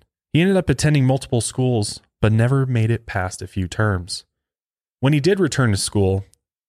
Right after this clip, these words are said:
Reverend Chapney couldn't control him.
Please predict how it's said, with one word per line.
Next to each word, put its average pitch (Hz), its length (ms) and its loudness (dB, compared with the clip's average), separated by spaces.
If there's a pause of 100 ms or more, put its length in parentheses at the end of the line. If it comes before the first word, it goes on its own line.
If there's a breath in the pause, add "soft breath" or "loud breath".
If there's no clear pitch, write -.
(280)
Reverend 151 340 2
Chapney 107 600 0 (480)
couldn't 120 500 0 (120)
control 113 580 0
him. 85 320 -14